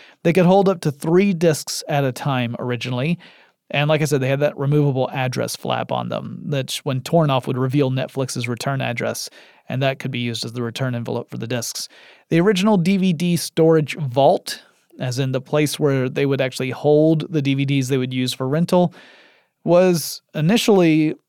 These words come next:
a room in their office space. It wasn't a warehouse or anything. Uh, in order to hold all the D V Ds, they were maximizing the use of the space so much that the aisles were only wide enough for one person to go down the aisle at a time.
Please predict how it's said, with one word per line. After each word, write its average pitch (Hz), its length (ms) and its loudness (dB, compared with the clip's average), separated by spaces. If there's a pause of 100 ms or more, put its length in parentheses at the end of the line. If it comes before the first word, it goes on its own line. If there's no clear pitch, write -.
(140)
a 156 120 0 (360)
room 175 540 4
in 160 300 0
their 139 180 2
office 151 380 -2
space. - 500 -6
It 139 60 -6
wasn't 151 240 2
a 165 40 4
warehouse 139 480 0
or 123 60 -6
anything. 123 500 -12 (440)
Uh, 127 240 -4 (180)
in 180 120 0
order 214 320 4
to 170 360 2
hold 214 460 2
all 151 140 2
the 143 100 0
D 131 140 -2
V 127 120 -4
Ds, 123 400 -4 (300)
they 156 100 4
were 165 160 4
maximizing 151 840 0
the 135 60 -2
use 139 220 0
of 143 60 -8
the 135 80 -4
space 139 360 -2
so 180 220 2
much 147 360 0
that 139 220 -4
the 151 180 -4
aisles 175 400 2
were 160 160 2
only 226 320 2
wide 190 260 2
enough 185 260 2
for 156 160 2
one 143 420 0
person 151 480 -2
to 139 100 -6
go 139 260 0
down 139 360 0
the 147 120 -2
aisle 131 340 -2
at 135 140 -6
a 127 60 -6
time. 113 500 -8